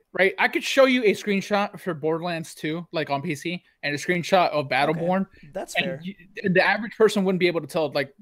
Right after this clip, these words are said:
Speaker 1: pick the difference, like, 'cause it looks damn near identical, right? And even the U I, the, the colors
Speaker 2: Yeah.
Speaker 1: of the U I, like,
Speaker 2: Okay,
Speaker 1: it, it's
Speaker 2: yeah.
Speaker 1: all the,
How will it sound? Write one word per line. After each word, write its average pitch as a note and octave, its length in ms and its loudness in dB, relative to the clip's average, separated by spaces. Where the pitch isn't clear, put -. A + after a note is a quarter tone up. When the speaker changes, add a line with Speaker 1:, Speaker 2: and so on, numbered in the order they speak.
Speaker 1:
pick - 320 -4
the D#3+ 100 -8
difference, C#3+ 440 -8
like, C3 140 -6
'cause D#3 140 -6
it D#3 100 -2
looks - 380 -4
damn A#3 240 2
near G#3+ 140 0
identical, D#3 500 -2
right? E3+ 160 6
And G3 120 4
even B3 200 4
the A#3 100 6
U G3 180 4
I, F3 300 2
the, E3+ 180 -4
the D#3+ 140 -4
colors G3 280 2
Speaker 2:
Yeah. F#3 40 0
Speaker 1:
of D#3 60 -4
the E3+ 100 -2
U D3 140 -2
I, C#3+ 80 -2
like, D3+ 180 -2
Speaker 2:
Okay, F#3+ 80 -8
Speaker 1:
it, F3 80 -12
it's - 80 -14
Speaker 2:
yeah. D#3+ 160 -10
Speaker 1:
all G#3+ 300 4
the, F3+ 120 -4